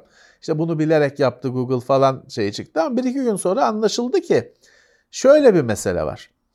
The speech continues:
Google yine bu en çok kullanılan reklam engelleyicileri engellemek için bir şeyler geliştirmiş. O bir şeyler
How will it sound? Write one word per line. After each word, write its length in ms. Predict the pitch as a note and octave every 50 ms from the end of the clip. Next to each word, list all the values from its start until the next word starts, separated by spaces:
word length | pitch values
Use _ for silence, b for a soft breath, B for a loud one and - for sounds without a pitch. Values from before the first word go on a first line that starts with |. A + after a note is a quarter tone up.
| _ _ _ _ _ _ _ _ _ _ _ _ _
Google 520 | F4 F3+ G3+ A#3 A#3 A3 B3+ B3+ B3 A#3
yine 300 | A#3+ A#3+ A#3+ A#3+ A#3 G#3+
bu 240 | A3+ A#3 A3 A3 G3+
en 200 | - G3 G3+ G3+
çok 240 | G3 - G#3 F#3+ G#3
kullanılan 640 | - G#3 F#3+ G3 F#3+ F#3+ F#3 F#3+ F#3+ F#3+ F#3 F#3 E3+
reklam 360 | F3 F3 F3 - G3 F#3 F3+
engelleyicileri 880 | F3+ E3+ E3+ E3+ F3 E3+ F3 F3+ F3 F3 F3 E3 E3+ F3 F3 F3 F3 F#3
engellemek 840 | F3 - - D#3 D3 C#3+ C#3 C#3+ C3+ C3+ C3+ C3+ C3+ C3 C3 B2+ -
için 380 | C#3 - - D#3 C#3+ D3 - _ _ _
bir 120 | G3+ A#3
şeyler 420 | G#3 - G#3+ F#3 F#3 F3+ E3 C3+ B2
geliştirmiş. 1000 | A#2 A#2 A2+ G#2 G#2 G#2 - - B2 A2+ B2+ F#3+ C#4+ D4+ - - - - _ _ _ _ _
O 400 | G3 A3+ C4 C#4 - C4+ - _ _ _ _ _ _ _ _ _ _ _
bir 180 | C#3 C#3+ D#3+ F3+
şeyler 720 | - - G3 D#3 D3+ C#3+ C#3+ E3 B3 C4+ - - - _